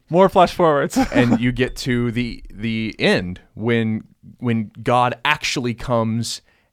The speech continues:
Speaker 2: and makes the whole earth a Mount Sinai that he dwells upon. And he comes and he dwells with us, and we get to live in that bright, glorious,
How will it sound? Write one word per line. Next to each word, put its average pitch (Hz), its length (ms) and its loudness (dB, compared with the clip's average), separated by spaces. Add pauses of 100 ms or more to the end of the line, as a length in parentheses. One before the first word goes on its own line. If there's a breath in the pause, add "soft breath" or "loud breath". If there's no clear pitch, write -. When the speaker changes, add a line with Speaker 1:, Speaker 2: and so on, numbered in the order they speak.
(140)
Speaker 2:
and 110 340 -2
makes 113 260 -6
the 120 120 -6
whole 220 440 4
earth - 480 -2 (220)
a 107 60 -4
Mount 101 220 -4
Sinai 87 500 -6 (120)
that 95 140 -2
he 104 80 -8
dwells 92 320 -4
upon. 80 440 -8 (380 soft breath)
And 104 140 -6
he 147 180 -6
comes 110 280 -2
and 104 60 -6
he 104 40 -6
dwells 104 280 -6
with 131 260 -2
us, 90 400 -4 (340 soft breath)
and 110 120 -2
we 113 100 -4
get 110 160 -6
to 104 360 -6 (100)
live 123 500 2
in 123 340 0
that 95 320 -2
bright, 117 500 -2 (320 soft breath)
glorious, 117 840 -2